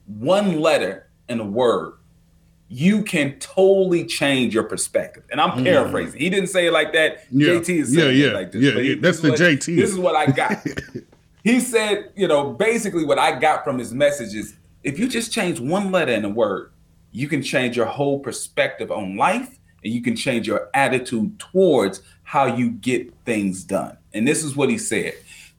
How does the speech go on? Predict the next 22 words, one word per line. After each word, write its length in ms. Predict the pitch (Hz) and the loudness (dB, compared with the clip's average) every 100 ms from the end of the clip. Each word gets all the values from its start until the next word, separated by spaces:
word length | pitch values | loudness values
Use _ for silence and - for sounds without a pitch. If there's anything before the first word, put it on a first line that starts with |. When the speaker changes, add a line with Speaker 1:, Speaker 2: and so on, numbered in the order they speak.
| - | -2
Speaker 1:
"People 440 | 220 233 196 - | 0 2 2 2
always 500 | 143 160 165 151 143 | 4 4 4 2 0
complain 640 | - 117 - 135 127 123 - | -4 -8 -4 -2 -2 -2 -6
about 260 | 104 98 113 | -2 0 0
how 220 | 127 120 | 2 0
they 420 | 101 113 107 - _ _ _ _ 95 - | 2 0 -2 -6 _ _ _ _ -12 -4
got 420 | 151 131 - - | -2 -2 -6 -12
to 100 | - | -10
go 180 | 87 87 | -8 -8
to 80 | - | -10
work. 420 | 82 - - - _ _ _ - | -12 -14 -16 -20 _ _ _ -4
They 140 | 110 | -2
complain 440 | 135 120 - - 135 | 0 -2 0 0 2
about 280 | 131 123 | 2 0
how 180 | 131 131 | 2 2
they 180 | - 117 98 101 90 | 2 0 -2 -14 -2
got 380 | 151 160 - - | 0 0 -4 -6
to 80 | 110 | -4
do 160 | 95 | -2
this 320 | 87 90 90 - | -4 -4 -6 -4
or 120 | 107 | -2
they 160 | 113 110 | 0 -2